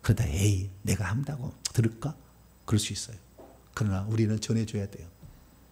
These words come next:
싫어서 완전히 나하고 뭐 하려 하지 않은 한은 누군가에 전해줘봐야 돼.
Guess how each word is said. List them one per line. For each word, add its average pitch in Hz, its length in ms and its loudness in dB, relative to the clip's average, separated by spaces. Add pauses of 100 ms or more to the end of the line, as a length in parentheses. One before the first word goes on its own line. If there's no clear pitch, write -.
(840)
싫어서 196 760 4
완전히 196 440 6
나하고 113 420 2
뭐 107 160 2
하려 139 380 0
하지 127 240 -2
않은 101 220 2
한은 107 280 2 (340)
누군가에 123 280 6
전해줘봐야 143 680 2
돼. 131 200 -14